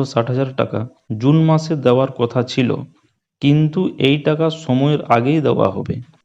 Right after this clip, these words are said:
এই ভিডিওটির মাধ্যমে আপনারা জানতে পারবেন কেন সময়ের আগেই দ্বিতীয় কিস্তির টাকা দেওয়া হবে, কাদেরকে টাকা সময়ের আগে দেওয়া হবে এবং কবে দেওয়া হবে। তাহলে চলুন শুরু করা যাক। প্রথমেই আমরা জানব কেন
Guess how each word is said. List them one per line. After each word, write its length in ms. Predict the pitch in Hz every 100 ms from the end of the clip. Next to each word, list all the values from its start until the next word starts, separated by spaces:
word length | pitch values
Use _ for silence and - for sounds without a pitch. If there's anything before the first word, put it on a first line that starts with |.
| _
এই 180 | - 127
ভিডিওটির 520 | 127 143 156 170 180
মাধ্যমে 420 | 160 143 139 147 156
আপনারা 300 | 135 143 139
জানতে 300 | 117 117 123 160
পারবেন 360 | 156 117 110 113 120 _ _ _ -
কেন 180 | 131 143 170
সময়ের 460 | 170 143 139 143 139
আগেই 280 | 117 123 156
দ্বিতীয় 320 | 131 123 135
কিস্তির 360 | 127 131 - 131 -
টাকা 200 | 123 117
দেওয়া 280 | 110 104 101
হবে, 260 | 101 123 160 - _ _ _
কাদেরকে 500 | 123 123 160 165 185 175
টাকা 240 | 139 135 160 160
সময়ের 380 | 139 117 127 123
আগে 240 | 110 110
দেওয়া 280 | 101 98 95
হবে 260 | 95 101 135 185 _ _ _ _
এবং 260 | - 117 151 143 143
কবে 280 | 127 131 175
দেওয়া 260 | 143 110 92
হবে। 260 | 92 - 120 117 _ _ _ _
তাহলে 240 | 107 104 101 101
চলুন 280 | 107 123 143
শুরু 240 | 143 110 107
করা 220 | - 95
যাক। 220 | - - - - _ -
প্রথমেই 520 | 127 113 127 175 190
আমরা 200 | 175 170
জানব 340 | 139 127 139 113 110 110 - _
কেন 220 | 131 135